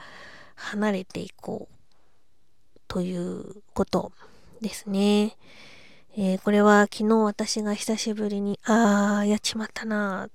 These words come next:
と感じたことから、改めてシェアをしておきたいと思い、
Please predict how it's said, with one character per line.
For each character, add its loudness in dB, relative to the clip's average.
と -4
感 -4
じ -6
た 0
こ -4
と -4
か 4
ら、 6
改 -2
め 2
て -6
シ -4
ェ 0
ア -4
を -4
し -8
て -6
お -18
き -14
た 2
い 4
と -6
思 2
い、 2